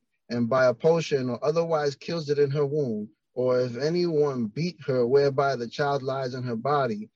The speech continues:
and she is delivered of a dead child, this was by the ancient law, homicide or manslaughter.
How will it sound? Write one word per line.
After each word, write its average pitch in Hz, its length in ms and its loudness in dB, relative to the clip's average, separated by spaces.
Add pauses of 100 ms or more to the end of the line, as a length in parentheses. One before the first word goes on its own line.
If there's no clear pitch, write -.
(120)
and 113 120 -4
she 156 200 -2
is 143 100 4
delivered 143 580 8 (240)
of 120 180 -2
a 113 60 2
dead 135 320 0
child, 117 560 -2
this 139 400 2 (300)
was 123 140 -4
by 127 200 0
the 120 200 -4
ancient 156 400 -2
law, 135 340 6
homicide 127 800 -4
or 120 160 -2
manslaughter. 113 840 -2